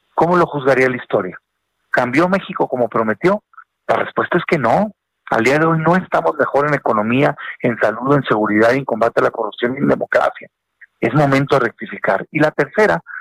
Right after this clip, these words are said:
es que deje de dividir a los mexicanos. No somos enemigos del presidente los que pensamos distinto, simplemente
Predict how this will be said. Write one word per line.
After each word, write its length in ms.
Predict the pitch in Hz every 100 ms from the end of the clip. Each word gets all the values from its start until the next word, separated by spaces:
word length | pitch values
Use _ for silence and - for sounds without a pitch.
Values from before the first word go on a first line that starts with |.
| - _ _
es 100 | - -
que 100 | 196
deje 260 | 185 - 196
de 100 | 175
dividir 460 | 131 110 110 156
a 40 | 180
los 160 | 151
mexicanos. 720 | 117 110 - - 147 180 131 - - - - - -
No 140 | - 180 -
somos 300 | 170 214 -
enemigos 460 | 156 135 127 120 117
del 120 | 113
presidente 500 | 104 110 113 113 127
los 140 | 123
que 120 | - 123
pensamos 480 | 113 107 - 110
distinto, 500 | - - - 104 -
simplemente 680 | 98 139 143 170 143 151 185